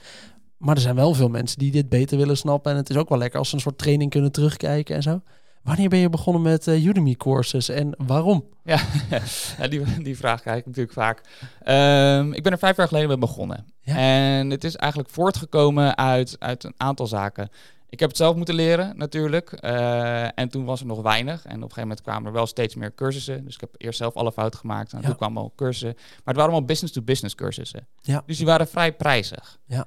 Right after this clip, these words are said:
Speaker 2: Eh, sommige vond ik ook veel te lang. Maar dat is natuurlijk logisch. Want je kan niet een cursus van zes uur verkopen voor tweeduizend euro. Dus maak er honderdtwintig uur van.
Speaker 1: Ja.
Speaker 2: Eh, en dan zit, en dan zit je tien uur te luisteren en denk je, "Ja, dat je hem ook in vijf minuten kan uitleggen." Ehm,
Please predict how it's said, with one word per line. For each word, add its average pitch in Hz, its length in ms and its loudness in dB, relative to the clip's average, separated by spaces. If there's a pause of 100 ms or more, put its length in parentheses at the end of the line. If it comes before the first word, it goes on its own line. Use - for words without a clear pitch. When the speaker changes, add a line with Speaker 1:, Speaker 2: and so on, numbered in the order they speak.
(140)
Speaker 2:
Eh, 113 180 -6
sommige 131 540 -2
vond 123 180 -8
ik - 80 -6
ook 113 140 -6
veel 190 200 0
te 139 100 -4
lang. 120 240 2
Maar 196 80 -14
dat 131 100 -6
is 123 60 -8
natuurlijk 131 300 0
logisch. 147 360 2
Want 117 200 -6
je 127 60 -12
kan 135 140 -4
niet 151 120 -6
een 127 200 -8 (100)
cursus 120 260 -6
van 113 120 -8
zes 127 220 -4
uur 127 100 -4
verkopen 110 240 -6
voor - 100 -12
tweeduizend 107 380 -4
euro. 156 160 4
Dus 123 140 -2
maak 123 160 2
er 123 60 -6
honderdtwintig 139 440 0
uur 107 100 0
van. 98 240 -6 (100)
Speaker 1:
Ja. 127 200 -6 (280)
Speaker 2:
Eh, 110 160 -6
en 104 60 -8
dan 110 100 -4
zit, 120 160 -2
en 120 60 -4
dan 117 100 -2
zit 127 160 -4
je 120 220 -4
tien 147 140 -4
uur 131 100 0
te 127 100 -8
luisteren 135 320 0
en 127 60 -10
denk - 20 -20
je, 127 60 -2
"Ja, 117 60 0
dat 120 140 -4
je 131 60 -8
hem 127 160 -4
ook 131 60 -4
in 135 80 -2
vijf 120 140 -2
minuten 107 240 -8
kan 98 100 -8
uitleggen." 104 420 -12 (600)
Ehm, 120 240 -4